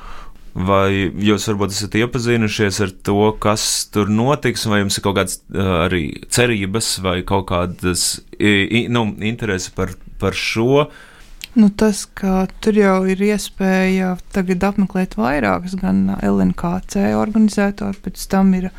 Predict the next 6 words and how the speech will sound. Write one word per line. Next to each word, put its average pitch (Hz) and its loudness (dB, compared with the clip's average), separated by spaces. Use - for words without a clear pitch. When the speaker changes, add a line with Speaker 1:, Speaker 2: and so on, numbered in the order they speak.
Speaker 2:
arī 190 2
Kultūras 196 0
akadēmijas, 214 2
un 202 2
tad - -8
ir, 196 2